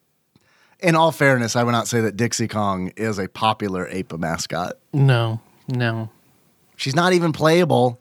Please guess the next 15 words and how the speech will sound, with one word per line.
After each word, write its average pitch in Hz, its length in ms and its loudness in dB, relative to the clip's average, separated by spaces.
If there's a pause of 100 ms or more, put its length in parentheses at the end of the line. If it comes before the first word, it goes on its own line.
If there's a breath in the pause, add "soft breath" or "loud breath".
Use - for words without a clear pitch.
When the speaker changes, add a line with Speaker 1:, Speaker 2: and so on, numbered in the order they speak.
(160)
Speaker 1:
in 135 220 2
Smash 151 380 2
Speaker 2:
She's 190 40 0
not 196 100 4
in 190 180 2
Speaker 1:
Brothers. 180 40 -4
Speaker 2:
Smash 185 320 2
Brothers, 127 360 0
so 127 160 -2
come 151 200 -2
on. 123 260 0 (200)
Come 143 180 -4
on. 120 220 -2 (1040)
Speaker 1:
Next 160 240 2
question. 120 560 0